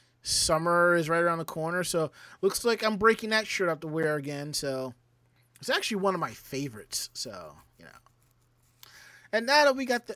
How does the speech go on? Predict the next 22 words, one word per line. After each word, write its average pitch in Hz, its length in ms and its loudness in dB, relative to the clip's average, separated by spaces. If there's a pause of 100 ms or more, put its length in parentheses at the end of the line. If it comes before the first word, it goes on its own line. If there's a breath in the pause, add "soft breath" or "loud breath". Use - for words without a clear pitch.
uh, 190 180 4
the 175 120 -2
news 185 300 0
out 165 140 2
of 151 60 -4
the 143 80 -2
way, 180 300 -2 (760 soft breath)
it's 269 180 2
time 302 220 -2
for 277 60 -2
the 247 80 2
part 226 220 0
of 208 40 2
the 196 60 4
show 208 180 2
that 190 80 4
y'all 208 220 2
really 185 400 2
stick - 260 -8
around 170 240 -2
and 156 180 -6
enjoy. 147 640 -4